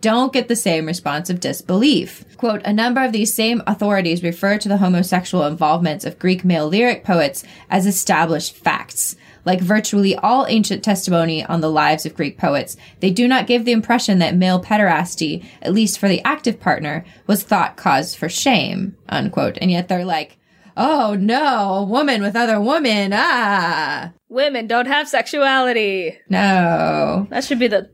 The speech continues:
Speaker 2: that should be the subtitle of this entire fucking podcast,
Speaker 1: I
Speaker 2: honestly.
Speaker 1: mean, right.
Speaker 2: Um, <laughs>
Speaker 1: Lee, can you tell us about Kerklos? Kerklos
Speaker 2: Yes.
Speaker 1: of
Speaker 2: So,
Speaker 1: Andros.
Speaker 2: so we've mentioned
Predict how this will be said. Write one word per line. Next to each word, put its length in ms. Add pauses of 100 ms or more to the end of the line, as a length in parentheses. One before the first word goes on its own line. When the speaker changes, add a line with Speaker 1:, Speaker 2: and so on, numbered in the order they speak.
(200)
Speaker 2:
that 140
should 100
be 80
the 60
subtitle 600
of 100
this 140
entire 580 (300)
fucking 420
podcast, 640
Speaker 1:
I 160
Speaker 2:
honestly. 160 (180)
Speaker 1:
mean, 160 (160)
right. 180
Speaker 2:
Um, 440 (280)
<laughs> 260
Speaker 1:
Lee, 300
can 160
you 120
tell 200
us 160
about 240
Kerklos? 720 (360)
Kerklos 200
Speaker 2:
Yes. 260
Speaker 1:
of 80
Speaker 2:
So, 60
Speaker 1:
Andros. 500
Speaker 2:
so 340
we've 220
mentioned 520